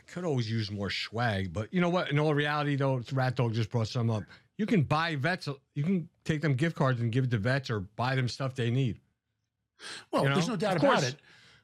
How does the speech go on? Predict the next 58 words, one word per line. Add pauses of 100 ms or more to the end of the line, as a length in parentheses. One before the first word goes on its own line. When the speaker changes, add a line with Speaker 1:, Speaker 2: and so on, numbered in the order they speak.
Speaker 2:
I'd
love
to
Speaker 1:
Yeah,
Speaker 2:
have
the
Speaker 1:
I
could
Speaker 2:
five.
We
Speaker 1:
use
Speaker 2:
could
Speaker 1:
it.
Speaker 2:
use
it. (120)
Speaker 1:
Of
course
I
Speaker 2:
We
Speaker 1:
could
Speaker 2:
could
Speaker 1:
use
it.
Speaker 2:
actually
do
that.
We
could
actually
go
over
to
Coda
Vets,
find
out
people
that
need
help. (400)
I'd
take
the
five
Gs. (240)
Here's
the
point. (960)
At
least
we'd
be
giving
the
five
Gs
to
citizens.